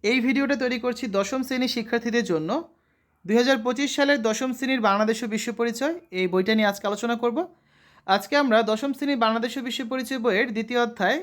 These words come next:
বাংলাদেশের স্বাধীনতা এর প্রথম পর্বে অনুশীলনী, সংক্ষিপ্ত এবং রচনামূলক প্রশ্নের সমাধানগুলো করব, ঠিক আছে? এই ভিডিওটার পিন কমেন্টে প্রত্যেকটি ক্লাসের প্লেলিস্টের লিংক দেওয়া থাকবে, তোমরা সেখান থেকে যার যে বিষয়ের ভিডিও দরকার খুব সহজে দেখে নিতে পারবে।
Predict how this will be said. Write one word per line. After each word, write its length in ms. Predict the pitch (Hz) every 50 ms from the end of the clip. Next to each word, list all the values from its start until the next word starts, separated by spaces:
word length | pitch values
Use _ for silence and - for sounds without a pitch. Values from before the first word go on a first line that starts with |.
| - -
বাংলাদেশের 440 | 185 180 180 196 208 214 214 226 214 -
স্বাধীনতা 460 | 214 196 214 226 226 233 226 254 277 294 277 -
এর 160 | - 175 175 170
প্রথম 280 | - 220 233 226 269 262 247
পর্বে 300 | - 262 254 233 277 330 359 - _ _ _ _ _ _ _ _ -
অনুশীলনী, 520 | 185 202 226 254 240 294 269 277 262 285 269
সংক্ষিপ্ত 420 | - 269 247 247 240 277 226 - 269
এবং 160 | 269 247 254
রচনামূলক 560 | 214 196 196 - 240 240 240 240 240 240 240 240
প্রশ্নের 300 | 233 214 - 226 214 -
সমাধানগুলো 460 | 190 180 175 180 185 185 175 170 160
করব, 200 | 156 143 139 135 143
ঠিক 160 | 143 196 208
আছে? 200 | 240 240 - 294 226 - - _ _ _ _ _ _ _ _ _ _ _ _ _ -
এই 120 | 202 247 240
ভিডিওটার 400 | 226 262 262 285 285 294 294 240
পিন 180 | - 285 285 294
কমেন্টে 420 | 285 311 311 302 311 294 302 - 214 254
প্রত্যেকটি 440 | 240 - 247 226 220 277 233 - 277
ক্লাসের 360 | - 247 233 226 226 233 269 -
প্লেলিস্টের 420 | - 226 220 226 220 226 - 226 202
লিংক 140 | 226 233 240
দেওয়া 160 | 233 247 247 240
থাকবে, 200 | 247 240 233 294
তোমরা 240 | 240 - 220 214 208
সেখান 280 | 208 - 233 226 262 262
থেকে 160 | 254 269 277 233
যার 220 | 214 220 208 208
যে 120 | 190 208 208
বিষয়ের 300 | 208 226 220 247 254 240 202
ভিডিও 200 | 220 214 233 233
দরকার 280 | 220 220 220 - 277 330 320
খুব 160 | - - 185
সহজে 320 | - - 196 196 196 202
দেখে 200 | 185 185 165 -
নিতে 180 | 175 175 165 -
পারবে। 260 | 151 - 101 - -